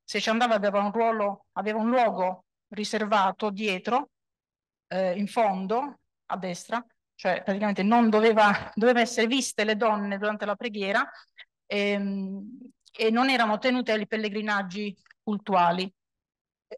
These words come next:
ma neanche alla preghiera pubblica, appunto, potevano pregare a casa. Quindi è chiaro che questo tratto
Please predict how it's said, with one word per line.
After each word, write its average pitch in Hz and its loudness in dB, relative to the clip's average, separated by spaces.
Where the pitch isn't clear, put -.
ma 214 2
neanche 262 2
alla 220 4
preghiera 214 0
pubblica, 196 -4
appunto, 175 -6
potevano 220 4
pregare 202 4
a 190 0
casa. 185 0
Quindi 254 2
è 240 4
chiaro 226 2
che 202 -8
questo 233 -2
tratto 226 -2